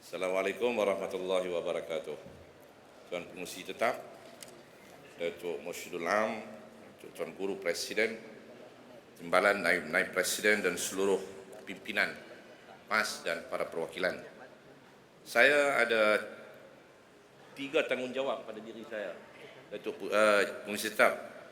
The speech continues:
Satu, eh, berkaitan dengan pengurusi Lujnah Hal Ehwal Parlimen, kemudian pengurusi hal ehwal, eh, berkaitan dengan penapisan usul, dan yang ketiganya ialah sebagai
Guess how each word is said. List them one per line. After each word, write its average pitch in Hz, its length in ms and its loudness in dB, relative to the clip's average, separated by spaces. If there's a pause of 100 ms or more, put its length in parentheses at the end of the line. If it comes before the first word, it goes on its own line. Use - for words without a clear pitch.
(560)
Satu, 143 560 2
eh, 113 240 8 (320)
berkaitan 110 400 2
dengan 101 480 4
pengurusi 104 560 -2
Lujnah 95 400 -2
Hal 90 160 -2
Ehwal 90 240 -2
Parlimen, 87 560 -2 (680)
kemudian 104 320 0
pengurusi 110 720 -2
hal 95 160 -2
ehwal, 92 400 -4
eh, 85 240 -8
berkaitan 95 320 -8
dengan 87 240 -10
penapisan 92 640 -6
usul, - 320 0 (560)
dan 98 240 2
yang 98 160 0
ketiganya 117 640 2
ialah 101 240 -2 (160)
sebagai 98 720 0